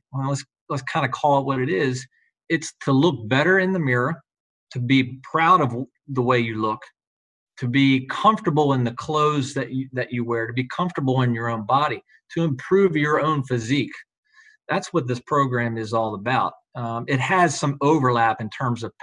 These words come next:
powerlifting, in terms of strength training, m-,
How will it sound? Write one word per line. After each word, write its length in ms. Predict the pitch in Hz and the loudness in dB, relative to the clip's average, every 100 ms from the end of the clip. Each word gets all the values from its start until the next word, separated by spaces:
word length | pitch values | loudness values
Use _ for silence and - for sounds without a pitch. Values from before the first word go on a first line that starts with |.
| - | -2
powerlifting, 640 | 123 120 117 113 123 113 107 | 0 0 -2 -6 -8 -8 -8
in 100 | 98 | -10
terms 300 | - 117 110 | -8 -8 -8
of 80 | |
strength 520 | - - 120 120 120 - | -14 -8 -4 -2 -4 -8
training, 480 | 120 117 113 113 110 _ _ _ _ _ _ | -8 -6 -6 -6 -10 _ _ _ _ _ _
m-, 280 | 135 151 202 | -6 -6 -6